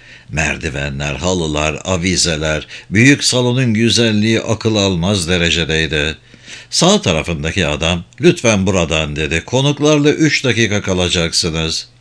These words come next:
Antonia koşarak kollarına atıldı. Gözyaşları Scofield'ın yanaklarını ıslatıyordu. "Sevgilim, bizi kurtarmaya geldin." "Şiş!" Scofield ona sarıldı.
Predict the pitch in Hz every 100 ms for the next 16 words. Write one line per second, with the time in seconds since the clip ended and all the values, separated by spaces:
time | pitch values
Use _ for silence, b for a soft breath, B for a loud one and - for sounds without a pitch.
0 | - B B B B 135 180 180 190 190
1 | 180 175 - 175 175 165 156 - 147 135
2 | 131 120 107 110 80 - 82 73 78 73
3 | B B 90 123 139 87 78 - 85 85
4 | - - 147 143 131 147 135 139 131 120
5 | 127 120 120 120 113 110 101 101 90 95
6 | 87 85 82 82 82 B B B B B
7 | - 254 226 170 175 165 165 - 240 175
8 | 220 190 214 208 190 202 214 196 160 151
9 | 151 147 - _ B B B B B -
10 | 104 101 107 - - - - - - -
11 | 110 90 98 98 92 90 95 90 82 80
12 | 76 76